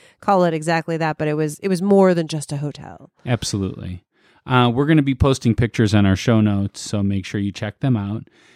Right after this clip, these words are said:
Speaker 2: And what you will notice right away when you see this beautiful hotel is the tower. And it's a famous landmark of the hotel. It was inspired by Giralda.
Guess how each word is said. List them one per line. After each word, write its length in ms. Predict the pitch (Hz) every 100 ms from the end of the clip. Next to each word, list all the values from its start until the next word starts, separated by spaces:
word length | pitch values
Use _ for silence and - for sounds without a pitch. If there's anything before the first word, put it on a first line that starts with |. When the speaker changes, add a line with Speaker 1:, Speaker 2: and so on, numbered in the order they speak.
| _
Speaker 2:
And 560 | - 117 113 110 113 113
what 160 | 127
you 140 | 139 127
will 140 | 117
notice 600 | 110 110 123 107 95 -
right 400 | 101 101 120 131
away 460 | 120 107 104 95 90
when 320 | - 104 101
you 160 | 101 113
see 500 | - 120 110 110 104
this 260 | 104 101 -
beautiful 560 | - 110 110 - 110
hotel 480 | 104 101 - 110 110
is 180 | 131 120
the 120 | -
tower. 540 | 113 123 156 98 82 - _ _ _ _ _ _
And 140 | - 117
it's 120 | 127
a 60 | 160
famous 480 | - 180 185 170
landmark 480 | 160 151 147 135 123
of 140 | 107 95
the 100 | 92
hotel. 540 | 90 - 90 90 95 _ _ _ _
It 80 | -
was 180 | 113 117
inspired 640 | 120 - - 113 127 131
by 560 | 110 110 110 110 107 104 - _ _ _ _ _ _ _ _ _ _
Giralda. 680 | 113 107 139 170 95 90